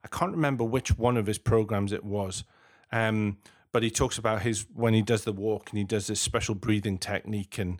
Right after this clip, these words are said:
he has this, um, mantra going on in it, and it's, it, it was amazingly powerful. What I kinda, like, looked at it was, is, okay,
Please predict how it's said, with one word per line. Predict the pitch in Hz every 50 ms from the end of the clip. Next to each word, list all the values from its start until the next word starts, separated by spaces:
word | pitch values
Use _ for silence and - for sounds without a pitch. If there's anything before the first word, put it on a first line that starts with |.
| - - - - - - -
he | _ 107
has | 90 85 123 120 113 -
this, | - 117 101 - - - -
um, | 127 110 104 101 101 98 -
mantra | - 107 101 113 117 98 - - 110 104
going | 95 113 104 98 101 101
on | 98 98 98
in | 98 92
it, | 92 90 -
and | 110 101
it's, | 101 101 - - - -
it, | 113 110 - -
it | - 127 113
was | 117 117 110
amazingly | 110 110 113 123 127 127 123 117 120 110 104 104
powerful. | - - 113 110 107 98 - - - - - - - - - - - - - - - _ _
What | 120 120 131
I | 139 131
kinda, | - 156 151 165
like, | 165 139 120
looked | 127 139 147 - -
at | 151 135
it | 120 98 104
was, | 107 107 107 98
is, | 107 104 107
okay, | 120 117 117 - 113 101